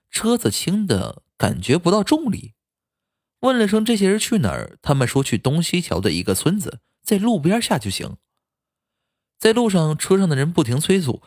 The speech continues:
叫孤阳快点开，要不就赶不上时辰了。他加大了油门，一会儿就到了东西桥。在路边一户人家的门口，他们付了一笔可观的车费，就全部下车了。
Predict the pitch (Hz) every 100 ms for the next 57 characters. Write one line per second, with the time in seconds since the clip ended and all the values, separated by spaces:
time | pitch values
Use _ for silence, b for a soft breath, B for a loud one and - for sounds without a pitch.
0 | b - 175 180 185 151 190 240 196 -
1 | - 113 - B 226 196 165 170 104 92
2 | 98 123 - 123 107 - - - - -
3 | - - 147 - 156 151 110 101 117 104
4 | 110 208 190 - 87 98 139 101 98 147
5 | 170 196 - 95 156 - - - 107 -
6 | _ - 226 240 208 220 220 - 151 127
7 | 117 180 160 127 196 - - _ - 180
8 | 175 - 208 135 107 117 117 135 - 90
9 | 92 160 160 - 190 - - - - 110
10 | - 107 180 120 - - 127 175